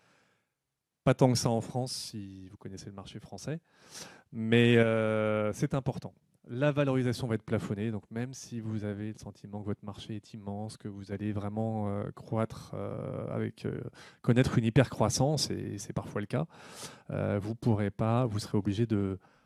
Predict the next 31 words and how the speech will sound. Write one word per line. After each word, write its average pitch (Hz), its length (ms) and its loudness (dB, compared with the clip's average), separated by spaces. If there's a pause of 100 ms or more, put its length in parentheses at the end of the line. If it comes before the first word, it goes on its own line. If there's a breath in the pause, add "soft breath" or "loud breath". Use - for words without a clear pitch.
(220 soft breath)
lâcher, 113 720 2
de, 101 320 -2
de 104 220 -6
céder 123 460 2
une 123 120 0
partie 123 500 -4
de, 104 520 -6
une 107 120 -10
bonne 113 180 0
partie 117 260 -2
de 107 60 -4
votre 107 140 2
capital 101 440 -6
quand 104 140 -6
même 107 160 -6
pour 107 120 -2
cette - 200 -10
levée 98 160 -4
de - 60 -10
fonds, 110 300 -6
hein, 98 60 -4
dix, 107 260 -6
vingt 104 200 0
pour 101 180 -4
cent 110 400 -10
en 101 80 -10
amorçage, 104 560 -6
euh, 107 220 -6
c'est - 180 -8
très - 160 -8
courant. - 280 -8